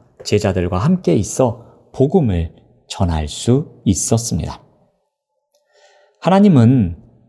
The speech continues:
교회가 예루살렘뿐만 아니라 온 유대와 갈릴리아,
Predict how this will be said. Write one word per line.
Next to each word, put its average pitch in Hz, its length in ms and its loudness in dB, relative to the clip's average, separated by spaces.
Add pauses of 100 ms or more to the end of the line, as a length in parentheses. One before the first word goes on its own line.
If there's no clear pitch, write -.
(340)
교회가 139 640 4
예루살렘뿐만 147 960 0
아니라 95 560 0 (500)
온 104 360 2
유대와 107 720 2 (260)
갈릴리아, 101 920 0